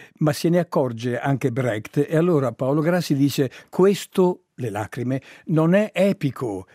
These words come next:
e si sente dire: "No, no, questo è epico". Questo per dire che non vuol dire non avere l'emozione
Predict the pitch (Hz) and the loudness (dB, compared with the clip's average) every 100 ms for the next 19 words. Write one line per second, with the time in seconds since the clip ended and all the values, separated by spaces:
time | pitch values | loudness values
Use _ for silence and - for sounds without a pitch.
0 | _ 151 - 151 185 180 175 160 180 175 | _ -4 -2 0 0 2 0 2 2 2
1 | 180 254 269 226 190 214 247 202 - 254 | 2 2 2 4 4 4 2 2 2 0
2 | - 226 202 - 226 262 262 - 165 143 | 2 2 2 0 0 2 0 -2 0 0
3 | - 110 - 95 - _ _ _ _ - | -2 -14 -12 -14 -16 _ _ _ _ -20
4 | - _ _ _ _ - 208 202 180 175 | -20 _ _ _ _ -4 -2 0 0 2
5 | 160 185 135 123 170 175 151 160 190 165 | 4 4 2 0 2 4 4 4 2 2
6 | 170 233 165 131 - - - 147 165 170 | 2 4 2 0 -6 -6 2 4 6 4
7 | 143 135 156 151 127 127 120 - - 117 | 2 2 2 2 -2 -2 -4 -6 -6 -4
8 | 107 92 90 | -4 -6 -10